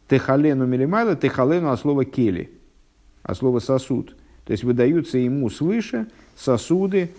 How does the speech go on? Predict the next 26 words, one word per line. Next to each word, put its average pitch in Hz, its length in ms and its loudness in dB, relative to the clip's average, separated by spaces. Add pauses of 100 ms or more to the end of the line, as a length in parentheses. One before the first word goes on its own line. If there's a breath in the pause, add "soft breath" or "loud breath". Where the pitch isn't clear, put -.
(140 loud breath)
на 147 300 2
достижение 127 580 0
парно-, 120 460 -2
на 110 420 0
обретение 117 560 0
парносы, 147 580 -2
кидугма 139 440 -2
свегу 123 400 0
и 117 60 -2
халкилехо, 127 680 -4 (400 loud breath)
образом, 110 640 2 (100)
о 110 120 -2
котором 117 320 -2
сказано, 110 540 -2
он 131 180 2
будет 117 240 0
кормить 104 400 -2
тебя. 135 380 -2 (580 loud breath)
Э, 120 480 4
"Ве 131 240 2
адде 170 640 2
ле 131 640 2 (100)
эс 165 240 0
каштино 156 640 -2
сати - 340 -2
беонон". 143 760 0